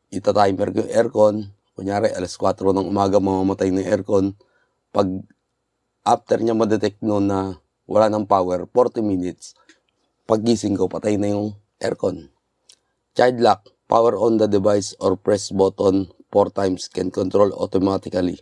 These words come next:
So, ito naman yung nadi-disable to.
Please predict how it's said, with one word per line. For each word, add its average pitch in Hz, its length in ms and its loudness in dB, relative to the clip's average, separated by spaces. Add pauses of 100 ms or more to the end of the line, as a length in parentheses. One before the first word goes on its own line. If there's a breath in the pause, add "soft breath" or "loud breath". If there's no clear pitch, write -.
(520 soft breath)
So, - 160 -8
ito 113 240 0
naman 107 320 -2
yung 101 320 -6 (640)
nadi-disable 95 800 -2
to. 95 140 2